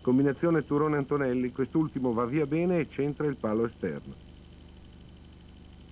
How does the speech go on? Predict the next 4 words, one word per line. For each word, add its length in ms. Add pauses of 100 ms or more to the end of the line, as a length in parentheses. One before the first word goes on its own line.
(1300)
La 160
coppia 400
ci 180
riprova. 480